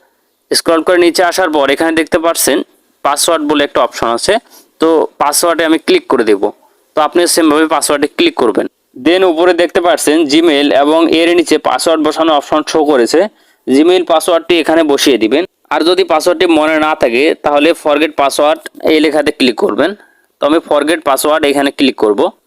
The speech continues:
ফরগেট পাসওয়ার্ডে ক্লিক করার পর স্ক্রল করে একটু নিচে আসবো। আসার পর এখানে দেখতে পাচ্ছেন কন্টিনিউ, তো আমি কন্টিনিউতে ক্লিক করব। এরপর আপনার ফোনে যে লকটি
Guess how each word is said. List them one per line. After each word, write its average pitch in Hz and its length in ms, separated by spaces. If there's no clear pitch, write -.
ফরগেট 165 360
পাসওয়ার্ডে 175 400
ক্লিক 175 200
করার 160 220
পর 156 100
স্ক্রল 170 300
করে 180 160
একটু 170 180
নিচে 143 160
আসবো। 120 200
আসার 165 260
পর 139 100
এখানে 170 260
দেখতে 165 240
পাচ্ছেন 156 220
কন্টিনিউ, 156 420
তো - 140
আমি 147 120
কন্টিনিউতে 156 500
ক্লিক 156 240
করব। 110 160
এরপর 165 300
আপনার 170 260
ফোনে 180 180
যে 175 120
লকটি 151 220